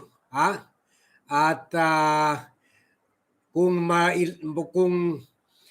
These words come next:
nakuha na nila next month yung, ah, finding, ah, ng, ah, medical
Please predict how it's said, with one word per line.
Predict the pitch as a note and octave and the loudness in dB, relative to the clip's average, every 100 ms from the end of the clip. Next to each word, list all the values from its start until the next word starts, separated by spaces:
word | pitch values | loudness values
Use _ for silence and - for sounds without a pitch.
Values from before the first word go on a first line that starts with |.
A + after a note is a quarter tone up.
| - _ - | -20 _ -2
nakuha | E3 - F#3+ F#3+ F3 | -2 2 4 6 6
na | F3 | 4
nila | E3+ F#3 E3+ | 4 4 4
next | E3+ E3+ - | 2 -2 0
month | F#3+ F#3 - - | 4 4 0 -2
yung, | E3 E3 D#3+ | 0 2 2
ah, | D#3+ D#3 D3+ D3 D3+ | 0 2 2 0 4
finding, | F3+ G#3 F#3 D3+ C#3+ C3+ C#3 - _ _ - _ _ D3 | 6 6 4 0 0 -2 -6 -12 _ _ -20 _ _ -4
ah, | D3 D#3 D3+ D3+ | 0 2 2 2
ng, | D3+ E3+ D#3+ D#3+ D#3 D3+ E3+ _ _ _ C#3 | 0 0 0 -2 -4 -6 -10 _ _ _ -2
ah, | D3+ D3+ D3 | 2 0 -2
medical | D3 F3 E3+ F3+ F3 | -2 -2 0 0 0